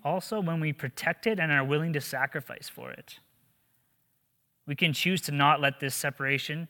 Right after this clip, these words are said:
to cause us to slow in our growth as a congregation. We may need to work harder now to grow, though. That's a sacrifice. And we may need to be more self-motivated than ever before,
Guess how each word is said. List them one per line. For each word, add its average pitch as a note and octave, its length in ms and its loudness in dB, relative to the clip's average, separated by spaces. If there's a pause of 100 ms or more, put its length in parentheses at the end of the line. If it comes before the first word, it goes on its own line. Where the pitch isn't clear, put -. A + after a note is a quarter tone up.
(400)
to C3 80 -10
cause C#3+ 360 2
us C#3 100 -2
to C3+ 140 -6
slow B2+ 400 -2
in B2 80 -2
our A2+ 100 2
growth A#2 520 -10 (200)
as C3+ 280 2
a B2+ 60 -6
congregation. - 760 -12 (1500)
We D3 140 2
may F3+ 160 6
need F3 180 -2
to D3+ 100 -4
work D3+ 240 0
harder D#3+ 400 4
now B2+ 220 2
to A#2+ 100 -10
grow, A#2 320 -8
though. A2+ 300 -10
That's D3 220 -10
a C#3+ 60 -8
sacrifice. - 920 -12 (1400)
And C#3 160 -4
we D#3+ 120 4
may F3+ 200 6
need D3 420 2 (300)
to C3 100 -2
be B2 220 4
more B2+ 400 0
self-motivated C3 1080 -4
than B2+ 160 -8
ever C3+ 320 -4
before, - 460 -10